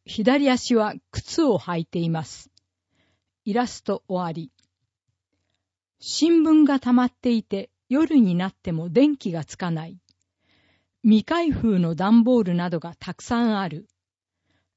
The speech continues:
何回も同じ話をするようになった。など。地域の皆様からの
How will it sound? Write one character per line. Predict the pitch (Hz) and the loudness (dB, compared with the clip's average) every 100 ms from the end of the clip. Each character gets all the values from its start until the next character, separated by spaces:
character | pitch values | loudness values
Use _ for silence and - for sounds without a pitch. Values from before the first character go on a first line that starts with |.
| _ | _
何 | 226 262 330 | 0 0 0
回 | 285 330 | -2 0
も | 269 165 170 | 2 2 0
同 | 214 | 0
じ | 247 | -2
話 | 214 233 233 - 262 | -4 -2 -4 -4 -4
を | 196 | -4
す | - 180 | -6 -8
る | 202 | -2
よ | 233 226 | 0 0
う | |
に | 180 160 | -2 -6
な | 170 | -8
っ | 170 _ | -10 _
た。 | - - _ _ _ _ _ - | -16 -16 _ _ _ _ _ -8
な | 190 196 | -4 -4
ど。 | 165 - _ _ _ _ _ _ _ _ _ _ _ _ | -6 -12 _ _ _ _ _ _ _ _ _ _ _ _
地 | - 330 339 | -6 0 0
域 | 269 226 | 2 2
の | 190 | 2
皆 | 175 196 220 | 2 2 0
様 | 214 190 170 | -2 -4 -4
か | 180 | -6
ら | 175 | -6
の | 165 175 | -8 -10